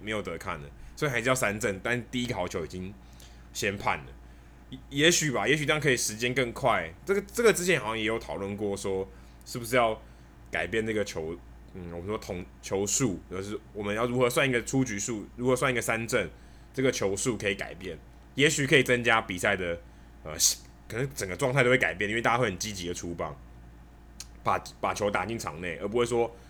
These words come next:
哦，我在那边等，等一个好，等到一个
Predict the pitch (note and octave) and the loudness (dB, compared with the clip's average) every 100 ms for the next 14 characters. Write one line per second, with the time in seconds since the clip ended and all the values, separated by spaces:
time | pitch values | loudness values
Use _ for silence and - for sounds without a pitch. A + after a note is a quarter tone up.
0 | - - A2+ B2+ C#3+ C#3 A2 - - - | -14 -4 0 2 2 4 2 2 -12 -4
1 | A2 C3+ D3+ A#2 G#2+ - - - - A#2+ | 0 2 4 2 0 -4 -20 -20 -4 0
2 | C3 E3+ D#3+ C#3+ B2+ | 6 6 8 8 6